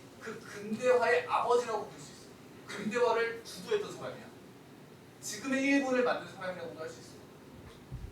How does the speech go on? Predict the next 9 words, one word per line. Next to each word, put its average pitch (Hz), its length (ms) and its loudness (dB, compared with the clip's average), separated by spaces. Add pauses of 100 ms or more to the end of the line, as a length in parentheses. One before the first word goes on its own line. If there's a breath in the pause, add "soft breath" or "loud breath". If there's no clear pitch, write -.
(480)
그래서 196 440 2
일본 262 240 -6
사람한테 233 600 4 (140)
"위대한 247 400 8
역사적 202 340 2
인물 185 200 2
한 220 120 -2
명을 226 220 -2
꼽아라." - 380 2